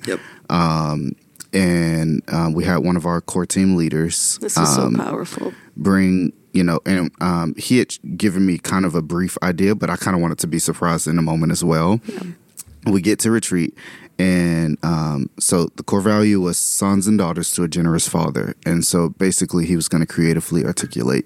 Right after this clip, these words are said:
Speaker 2: you know, what does that look like? <coughs> Sorry. Um,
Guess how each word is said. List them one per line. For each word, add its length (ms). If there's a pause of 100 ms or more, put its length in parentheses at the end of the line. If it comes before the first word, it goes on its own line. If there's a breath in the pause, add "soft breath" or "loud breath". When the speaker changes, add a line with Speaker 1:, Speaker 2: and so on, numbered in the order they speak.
Speaker 2:
you 100
know, 100
what 260
does 180
that 160
look 180
like? 340 (1300 loud breath)
<coughs> 1200
Sorry. 360 (580 loud breath)
Um, 540